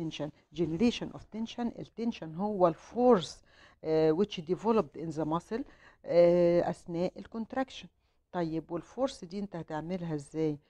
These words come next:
في ايه هيظهر عندي؟ هيظهر عندي اللي هي عمليه السلايدنج. عمليه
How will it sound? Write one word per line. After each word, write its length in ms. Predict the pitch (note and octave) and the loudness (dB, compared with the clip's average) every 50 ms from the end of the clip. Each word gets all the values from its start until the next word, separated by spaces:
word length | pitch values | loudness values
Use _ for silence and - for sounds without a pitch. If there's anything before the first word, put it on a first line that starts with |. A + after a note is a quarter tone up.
| _ _ _ | _ _ _
في 100 | _ - | _ -8
ايه 340 | G#3+ F#3 F3 G3+ A3 G3 F3 | -4 0 0 2 2 2 2
هيظهر 400 | D#3+ E3+ F#3+ F3+ - D#3+ D3+ D3+ | 0 0 0 -2 -4 -6 -6 -4
عندي؟ 400 | C#3+ D3 D#3+ D#3+ D3 - D#3 D#3 _ _ _ _ - | -4 -4 -4 -6 -8 -10 -14 -16 _ _ _ _ -8
هيظهر 380 | D3+ E3 G3 F#3 D#3+ E3 D#3+ D#3 | -4 -2 -2 -2 -2 -2 -2 -2
عندي 400 | D#3 E3 F#3+ G3 F#3 - - D3+ | 0 0 0 0 -2 -4 -6 -12
اللي 340 | C#3 C#3+ D3 E3+ F3+ F#3 F#3 | -12 -12 -10 -8 -6 -2 0
هي 60 | F3 | 0
عمليه 400 | D#3 D3+ D3+ D3 D3 E3 F#3+ G3 _ - | 0 0 0 -2 -2 -2 -2 -4 _ -8
السلايدنج. 880 | D#3+ D#3+ E3 D#3 - - - F3+ F3 F3+ F3+ F3 E3 D3 - C#3 C#3 C#3 _ _ _ _ _ _ - | -10 -8 -8 -10 -12 -12 -8 -2 4 4 6 6 4 2 0 -4 -6 -6 _ _ _ _ _ _ -10
عمليه 360 | D3+ D3+ D3+ E3 F#3 B3 C4+ | -8 -6 -4 -2 -2 -2 -4